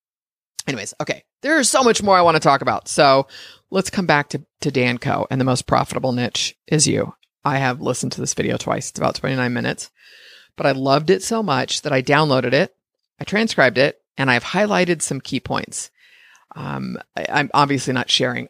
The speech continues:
all of the key points with you, but I wanna share why they resonate so deeply. And it might sound weird because what I've done, um, some of these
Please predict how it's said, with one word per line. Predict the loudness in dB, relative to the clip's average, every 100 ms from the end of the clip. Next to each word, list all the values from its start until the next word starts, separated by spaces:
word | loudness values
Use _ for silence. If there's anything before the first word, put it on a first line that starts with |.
| 0
all | 2 4
of | 2
the | -6
key | -6 -6
points | -4 -4 -4
with | -6
you, | -4 -2 -2 -2 2
but | 4 4 2
I |
wanna | -4 -2 0
share | -2 0 -2
why | 0 0 2 2
they | -2
resonate | -4 -6 -6 -10 -10 -10
so | -8 -8
deeply. | -8 -8 -8 -10 _ _ _ -20 _ -6
And | -4
it | 0
might | 0 0
sound | 0 -2 -2 -4
weird | -4 -4 -6 _ _ _ _ _ _ _ _ -20 -16 -12
because | -6 -2
what | 2
I've | 2 2
done, | 2 2 0 -6 -8
um, | -6 -4 -4
some | 0 0 2
of |
these | 0 0 0 -4